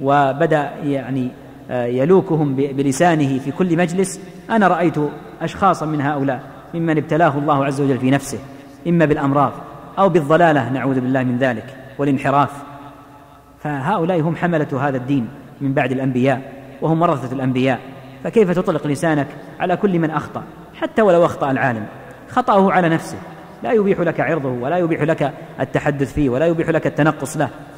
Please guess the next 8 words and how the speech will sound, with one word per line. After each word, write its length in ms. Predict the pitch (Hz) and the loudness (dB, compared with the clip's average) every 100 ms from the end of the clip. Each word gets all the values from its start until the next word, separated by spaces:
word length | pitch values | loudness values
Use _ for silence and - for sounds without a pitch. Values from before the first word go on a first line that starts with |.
| - - | -20 -4
ثم 340 | 208 226 226 233 - - - | 2 4 4 2 -4 -14 -4
إذا 140 | 170 175 | 0 2
كنا 280 | 247 226 | 4 2
سنتحدث 720 | 202 196 196 - 185 170 180 - - - - | 2 0 0 0 2 2 0 -2 -16 -16 -8
في 100 | 196 | -4
كل 320 | - 240 190 | 2 2 4
عالم 360 | 175 180 160 160 | 4 2 2 -2
أخطأ، 440 | 165 - 175 185 | -4 -4 0 -2